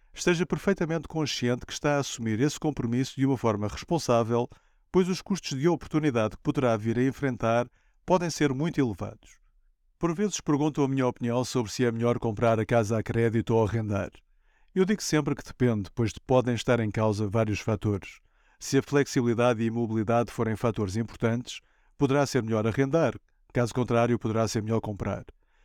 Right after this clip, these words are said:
Cada caso é um caso e deve ser analisado à luz da realidade de cada pessoa. Quero aproveitar para fazer uma referência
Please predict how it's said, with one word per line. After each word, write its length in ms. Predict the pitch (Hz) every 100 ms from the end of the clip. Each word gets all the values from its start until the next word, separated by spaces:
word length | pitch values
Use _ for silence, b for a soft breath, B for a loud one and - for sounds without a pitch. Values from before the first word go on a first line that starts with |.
| _
Cada 220 | - 139 135
caso 320 | 139 131 120
é 20 |
um 120 | 113
caso 420 | 104 113 117 104
e 60 | 110
deve 200 | 120 113
ser 160 | 127 120
analisado 580 | 117 113 98 113 117
à 60 | 107
luz 240 | 110 117
da 100 | 123
realidade 480 | 101 113 110 113 107
de 60 | -
cada 240 | 107 104
pessoa. 420 | - - 127 113 - _ _ _ _ _ _ _ _ _ _ _ _ _ -
Quero 180 | 214 214
aproveitar 520 | 180 147 151 117 107
para 180 | 139 117
fazer 300 | 135 113 107
uma 140 | 127
referência 680 | - 139 139 147 - 139